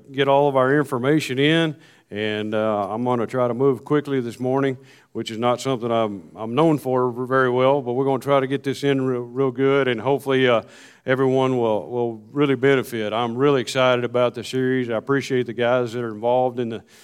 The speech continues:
in the study this month, and I know there's a lot of capable men that are not on the schedule this month that could teach on this book, but, uh, these, this is the lineup that you have this go around, and,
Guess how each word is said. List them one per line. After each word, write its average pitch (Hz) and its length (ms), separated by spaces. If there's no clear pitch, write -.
in 131 140
the 117 80
study 139 320
this 131 240
month, 131 380
and 107 360
I 101 140
know 131 180
there's 120 220
a 110 60
lot 120 220
of 117 80
capable 123 440
men 131 380
that 110 120
are 104 80
not 143 240
on 151 120
the 135 80
schedule 135 340
this 123 180
month 131 260
that 120 160
could - 180
teach 135 260
on 127 160
this 110 120
book, 120 420
but, 101 160
uh, 107 220
these, 120 380
this 147 220
is 127 120
the 135 60
lineup 143 420
that 135 180
you 117 80
have 135 240
this 131 160
go 127 180
around, 123 440
and, 107 160